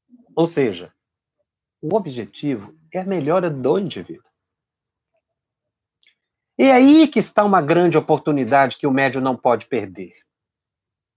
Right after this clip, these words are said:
Essa íntima reflexão, essa introjeção da compreensão do que representa a mediunidade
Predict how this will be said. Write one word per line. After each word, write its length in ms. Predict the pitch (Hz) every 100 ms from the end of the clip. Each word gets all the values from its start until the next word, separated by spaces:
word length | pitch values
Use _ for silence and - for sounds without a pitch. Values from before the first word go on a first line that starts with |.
| _ _ _ _ _ _ _ _ _ _ _ _ _ _ _ _ _ -
Essa 300 | 226 - 262
íntima 640 | 302 339 330 - 202 170
reflexão, 920 | 156 160 143 123 - - 120 107 92 - _ _ _ _ _ _ _ _ _ _ _ _ _ _
essa 240 | 214 208 269
introjeção 1400 | 262 208 277 277 196 233 - - - 185 226 190 113 95 _ _ _ _ _ _ _ _ _ _ _ _ _ 127
da 480 | 185 185 175 170 _ _ _ _ _ _ -
compreensão 1080 | 302 320 339 214 175 123 - 185 214 175
do 120 | 147
que 120 | 208 233
representa 720 | 226 202 170 147 262 285 196
a 40 |
mediunidade 960 | 170 151 151 120 110 202 226 135 113 92